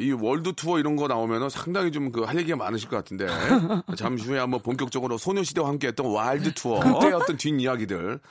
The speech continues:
Speaker 1: 굉장히 재밌는 게 많을 것 같습니다. 잠시 후에 한번 여쭤보도록 하고요. 일단은 이제 오늘은 그 연예인들의 얘기보다는 스타일리스트로서의 어떤 서수경 씨에 대해서 한번
Speaker 2: 네.
Speaker 1: 알아보는데, 서수경 씨는 지금 하시는 일이,
Speaker 2: 네.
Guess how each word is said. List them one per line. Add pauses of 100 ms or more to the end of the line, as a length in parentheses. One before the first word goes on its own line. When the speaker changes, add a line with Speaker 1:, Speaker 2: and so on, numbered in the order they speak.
(240)
Speaker 1:
굉장히
재밌는
게
많을
것
같습니다.
잠시
후에 (340)
한번
여쭤보도록
하고요. (320)
일단은
이제
오늘은
그
연예인들의
얘기보다는
스타일리스트로서의
어떤
서수경
씨에
대해서
한번
Speaker 2:
네.
Speaker 1:
알아보는데, (340)
서수경
씨는
지금
하시는
일이, (160)
Speaker 2:
네.